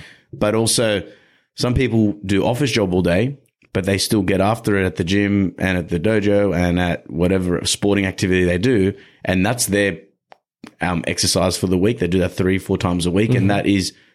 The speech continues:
Speaker 1: how they stay active and in shape. So there's many different ways of playing your sport. You wanna play chess? That's technically a sport, even though it's not as physically stimulating as you would,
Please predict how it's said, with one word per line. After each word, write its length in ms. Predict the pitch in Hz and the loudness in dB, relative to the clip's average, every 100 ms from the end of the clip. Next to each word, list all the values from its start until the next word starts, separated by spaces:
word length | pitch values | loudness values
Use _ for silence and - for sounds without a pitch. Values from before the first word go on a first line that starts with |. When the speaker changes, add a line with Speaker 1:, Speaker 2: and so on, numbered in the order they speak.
| - | -8
Speaker 1:
how 140 | 101 | -4
they 100 | 98 | -2
stay 220 | 98 107 98 | 0 0 0
active 320 | 98 113 104 | 0 -2 0
and 140 | 104 | 2
in 100 | 107 | 2
shape. 320 | 107 170 127 - | 2 0 -2 -2
So 260 | 113 101 - - - - _ | 0 0 -4 -20 -20 -20 _
there's 140 | 107 104 | -2 0
many 160 | 123 | 0
different 280 | 110 113 78 | 0 -2 0
ways 400 | 104 110 98 90 | 2 2 2 2
of 280 | - 90 85 | 0 -2 -2
playing 420 | - 110 123 104 | -2 0 2 2
your 180 | 92 90 | 2 0
sport. 420 | - 90 85 127 - _ - | -2 0 0 0 -4 _ -2
You 120 | 95 | 0
wanna 140 | 98 | 0
play 200 | 85 95 | 0 0
chess? 340 | 90 127 165 - | 0 0 0 -2
That's 220 | 90 - | -2 -2
technically 460 | 95 90 95 95 98 | -4 -2 0 2 2
a 60 | |
sport, 400 | - 101 110 135 | 0 0 0 0
even 200 | 90 90 | 0 2
though 120 | 87 87 | 2 2
it's 160 | 85 | 2
not 220 | 92 85 - | 0 0 2
as 300 | 85 80 - - | 0 0 -4 -8
physically 400 | - 90 87 92 | -4 -2 0 0
stimulating 560 | - 98 98 95 95 92 | 0 2 2 2 2 2
as 160 | 92 92 | 2 2
you 120 | 92 | 2
would, 200 | 82 | 0